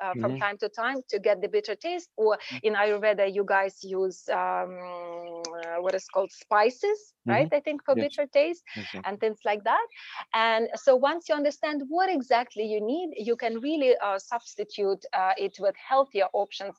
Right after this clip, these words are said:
Speaker 1: and, uh, become more balancing. And, uh, I, I think you also asked about how can we substitute,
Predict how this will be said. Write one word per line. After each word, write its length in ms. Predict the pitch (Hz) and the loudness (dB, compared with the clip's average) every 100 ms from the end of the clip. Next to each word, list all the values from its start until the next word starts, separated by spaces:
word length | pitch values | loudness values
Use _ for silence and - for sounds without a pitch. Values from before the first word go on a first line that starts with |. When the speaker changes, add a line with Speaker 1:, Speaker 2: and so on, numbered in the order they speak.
| - | -6
Speaker 1:
and, 240 | 196 196 - | -4 -4 -6
uh, 300 | 196 190 185 190 | -4 -2 0 0
become 500 | 208 226 214 208 208 - - | 0 2 2 2 -2 -14 -12
more 280 | 202 208 208 | 0 2 4
balancing. 760 | 196 185 170 160 - 175 151 - _ _ _ _ _ - - - - - | 4 2 2 -4 -6 -6 -6 -18 _ _ _ _ _ -20 -20 -18 -18 -2
And, 420 | 226 226 226 240 226 | 4 4 4 2 2
uh, 260 | 214 214 214 - - | 4 4 0 -8 -2
I, 100 | 190 - 233 | 0 4 4
I 20 | |
think 240 | 349 381 | 4 6
you 100 | 269 | 8
also 360 | 240 247 247 240 - | 10 8 6 4 6
asked 320 | 208 220 - | 6 4 0
about 320 | 196 208 208 | 4 6 4
how 360 | - - 262 277 | 2 4 6 6
can 260 | 269 233 226 | 4 2 4
we 100 | 214 | 2
substitute, 960 | 254 233 - 208 202 214 214 208 208 | 2 -2 -2 -10 -6 0 4 4 2